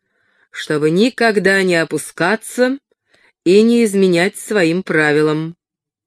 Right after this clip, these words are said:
Бабушка ваша, кажется, отличается твердостью духа и, разумеется, благородством манер. Вот берите пример с нее, а то теперь молодежь даже в лучших семьях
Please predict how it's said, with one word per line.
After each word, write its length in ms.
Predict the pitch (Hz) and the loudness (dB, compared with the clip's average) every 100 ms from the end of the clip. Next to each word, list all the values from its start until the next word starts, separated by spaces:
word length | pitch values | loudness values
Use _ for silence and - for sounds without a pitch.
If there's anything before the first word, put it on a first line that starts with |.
| _ _ _ - _ _ _ _ _ | _ _ _ -20 _ _ _ _ _
Бабушка 640 | - 156 170 180 202 - 196 | -10 -2 0 0 -2 -4 0
ваша, 320 | 196 202 190 | 0 -2 -4
кажется, 500 | 175 165 175 - 175 | -4 -4 -6 -6 -8
отличается 720 | - 180 - 156 151 - 170 | -4 -6 -2 -2 -2 -4 -8
твердостью 720 | - 156 156 160 156 - 151 | -4 -2 -2 -4 -10 -4 -4
духа 480 | 135 170 214 - 151 - _ _ _ _ _ _ _ - | -2 -2 -4 -10 -18 -20 _ _ _ _ _ _ _ -6
и, 100 | 151 | -4
разумеется, 680 | 143 156 147 175 220 - | -2 0 0 0 -4 -6
благородством 800 | 247 240 139 127 110 - - 117 | -4 -2 -2 -4 -6 -10 -10 -8
манер. 440 | 113 117 120 151 214 - _ _ _ _ _ _ _ _ _ | -6 -6 -6 -6 -8 -16 _ _ _ _ _ _ _ _ _
Вот 240 | 147 180 | -2 -2
берите 460 | 175 208 196 262 294 | 0 2 2 2 -2
пример 380 | 302 294 240 262 | -2 0 0 -2
с 120 | - | -4
нее, 440 | 262 254 180 196 202 _ _ _ _ _ _ _ _ | -2 0 2 0 -4 _ _ _ _ _ _ _ _
а 120 | 131 147 | -10 -4
то 200 | 180 214 | -2 -2
теперь 320 | - 202 196 | 0 0 2
молодежь 460 | 190 180 175 202 | 2 2 2 0
даже 260 | 180 170 170 | 0 -2 0
в 80 | 156 | 0
лучших 480 | 160 226 - 214 - | 0 0 -2 -6 -6
семьях 720 | - 185 226 254 156 - | -4 2 2 2 -4 -8